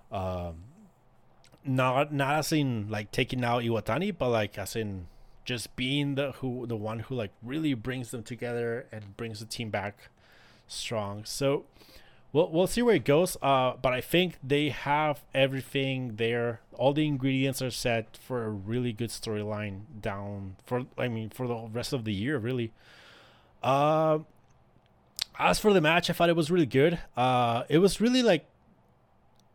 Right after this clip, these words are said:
the way to describe it, I say it was, like, every elimination was, like, the last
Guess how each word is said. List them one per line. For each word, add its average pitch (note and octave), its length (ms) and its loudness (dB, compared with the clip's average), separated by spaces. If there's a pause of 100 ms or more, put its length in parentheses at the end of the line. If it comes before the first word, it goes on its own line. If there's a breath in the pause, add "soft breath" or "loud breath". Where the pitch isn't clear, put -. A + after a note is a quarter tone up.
(140)
the D3 160 4
way A3 140 8
to A3 120 2
describe F3 440 2
it, F#3 240 0
I D#3 140 2
say E3+ 380 0
it E3 40 0
was, D#3 200 -2
like, D3 300 -2 (760 soft breath)
every F#3 380 -4
elimination D#3+ 880 -2
was, C3+ 680 0
like, B2+ 300 -4
the G#2+ 80 -4
last B2+ 720 -4